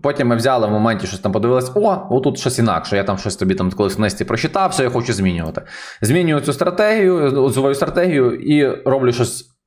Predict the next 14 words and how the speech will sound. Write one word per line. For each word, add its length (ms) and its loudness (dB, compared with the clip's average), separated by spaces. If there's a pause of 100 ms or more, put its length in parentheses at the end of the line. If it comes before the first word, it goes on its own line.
(200)
нове, 540 0
інше. 460 0 (220)
Це 140 -2
призводить 440 0
теж 220 0
до 140 -2
збитків. 380 -6
Якщо 220 0
ви 80 2
взяли 260 2
одну 120 0
стратегію, 360 0
торгуйте 400 0
її. 360 -4